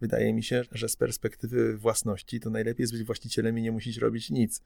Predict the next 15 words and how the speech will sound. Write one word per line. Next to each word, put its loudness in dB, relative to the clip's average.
Czyli -4
jeżeli 4
jestem 0
właścicielem, -2
nie 0
wiem, -6
jakiejś -8
właśnie -6
drogiej 0
kamienicy -2
na 0
rynku -2
w -14
Krakowie -2
i -2